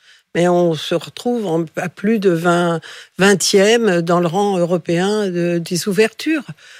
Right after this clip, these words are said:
On n'est pas un pays ouvert. Donc on fait comme s'il y avait un envahissement. Je pense que c'est pas raisonnable. Et puis la deuxième chose, donc,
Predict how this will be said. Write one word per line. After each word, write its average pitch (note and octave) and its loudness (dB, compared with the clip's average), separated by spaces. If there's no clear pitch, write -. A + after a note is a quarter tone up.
On F3 4
n'est F3+ 4
pas C#4+ 2
un C4 2
pays G3+ -2
ouvert. B3 -2
Donc G#3 4
on A3 6
fait - 0
comme G3 0
s'il - 0
y G#3+ 6
avait F#3+ 2
un F#3 2
envahissement. F3+ -2
Je - -12
pense A3 0
que - -2
c'est F#3+ -2
pas A3+ 2
raisonnable. F#3 0
Et G3+ 0
puis A3+ 0
la A#3 6
deuxième A3 2
chose, D4+ -2
donc, C4+ -2